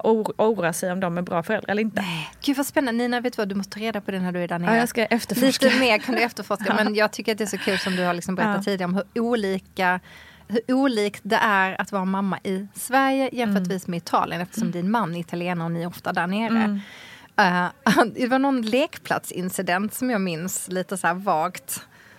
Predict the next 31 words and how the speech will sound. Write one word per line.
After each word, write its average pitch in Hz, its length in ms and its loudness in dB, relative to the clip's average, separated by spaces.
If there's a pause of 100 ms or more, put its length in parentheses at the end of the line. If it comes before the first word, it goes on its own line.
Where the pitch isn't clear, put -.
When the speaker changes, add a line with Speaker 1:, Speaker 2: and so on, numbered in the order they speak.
(120)
Speaker 2:
där, 190 460 2 (180)
eh, 202 140 0
du 254 280 4
hade 254 220 2
stått 214 280 -2
på - 80 -4
lekplatsen 175 640 -2
och 185 120 -4
liksom 180 280 -4
hjälpt 226 400 -2
Essie 170 600 -4
och 170 160 -2
Speaker 1:
Ja. 208 240 4
Speaker 2:
Rocco, 226 180 -4
liksom 185 340 -8
så - 80 0
här. 208 220 4
Speaker 1:
Ja. 202 100 -4
Speaker 2:
Och 220 100 -4
du 214 100 -2
var 208 120 0
typ 202 180 -4
den 185 140 -2
enda 190 240 -2
mamman 180 380 -2
som 175 120 -6
stod 185 200 -8
där 170 80 -4
och 175 60 -6
höll 180 120 -8
på. - 240 -4